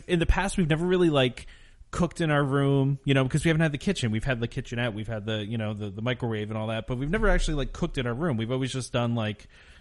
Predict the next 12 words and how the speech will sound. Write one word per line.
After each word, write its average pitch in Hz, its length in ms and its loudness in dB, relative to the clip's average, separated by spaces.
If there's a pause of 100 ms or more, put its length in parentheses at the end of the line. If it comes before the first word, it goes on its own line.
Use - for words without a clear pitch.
you 131 80 0
know, 104 320 -2
Pop-Tarts 139 460 -2
on 120 80 0
the 107 80 -2
bus 139 320 2
on 117 80 -2
the 110 80 -2
way 113 100 0
to 110 80 -4
the 101 60 -6
park. 123 400 -2